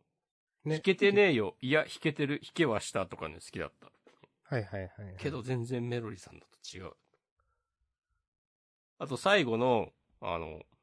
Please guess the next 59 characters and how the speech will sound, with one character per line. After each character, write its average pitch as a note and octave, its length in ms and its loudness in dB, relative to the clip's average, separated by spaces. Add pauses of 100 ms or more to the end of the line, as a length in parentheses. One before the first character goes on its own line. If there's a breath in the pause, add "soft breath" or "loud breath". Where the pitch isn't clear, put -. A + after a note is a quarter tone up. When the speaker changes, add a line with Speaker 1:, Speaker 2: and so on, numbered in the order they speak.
(1400)
Speaker 2:
え E2+ 280 -4
ー、 - 20 -12
「二 - 260 -2
人 D3 100 2
の F#2+ 120 -4
天 G#2 260 -8
才 F#2+ 220 -10
が F#2+ 120 -8
出 G2+ 180 -8
会 A2 60 -4
っ - 20 -16 (180)
た。 - 80 -20 (720)
こ - 160 -6
れ B2+ 120 0
が C3+ 180 2
運 C3 260 -2
命 F#2 180 -4
な E2+ 140 -6
の D2+ 120 -10
か、 - 140 -18
偶 G2+ 260 -8
然 F#2+ 260 -6
な F#2 100 -8
の D#2+ 140 -8
か。 - 240 -16 (540)
知 - 220 -16
る B2 120 -4
者 C3+ 280 -2
は G2+ 140 -2
こ - 160 -20
こ - 200 -8
に A2+ 140 0
は E2+ 240 -2 (260)
誰 G#2+ 440 4
も A2 180 0
い G#2 60 -4
な G#2 120 0
い」 - 40 0
っ - 20 -14
て - 200 -20
い D2+ 80 -16
う、 - 180 -20
こ - 200 -20
う、 - 60 -20 (220)
誰 C#3 520 8
も C3+ 140 2
っ C#3 40 -4
て - 240 -14
い E2 80 -6
う D#2+ 120 -8
の D2+ 80 -12
が D2 100 -14
ね、 C#2+ 240 -18
な F#2 100 -16
ん - 40 -14
か、 - 140 -20 (460)
良 F2 100 -6
か D#2+ 100 -10
っ - 60 -12